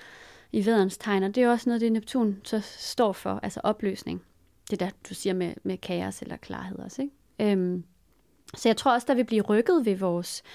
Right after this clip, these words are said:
nuværende idéer om, hvordan, øhm, jamen, både sådan, ja, nuværende idéer omkring, øh, alting, <laughs> altså hvordan alting hænger sammen, men også i forhold til,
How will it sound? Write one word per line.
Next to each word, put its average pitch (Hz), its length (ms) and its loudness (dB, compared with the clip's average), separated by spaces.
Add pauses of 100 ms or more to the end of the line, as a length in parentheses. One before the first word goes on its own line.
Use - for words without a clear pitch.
(340)
nuværende 214 580 4
idéer 202 320 -2
om, 196 200 -2
hvordan, 196 520 -2 (680)
øhm, 190 760 0 (540)
jamen, 196 220 2
både 214 260 2
sådan, 190 460 -2 (1600)
ja, 208 140 -2 (120)
nuværende 233 600 4
idéer 262 80 4
omkring, 208 400 0
øh, - 80 -12 (160)
alting, 214 460 0 (100)
<laughs> - 120 -10
altså 240 300 0
hvordan 240 340 2
alting 269 380 0
hænger 208 180 0
sammen, 220 260 0 (300)
men 226 140 6
også 233 220 2
i 339 40 2
forhold 294 260 2
til, 220 200 -2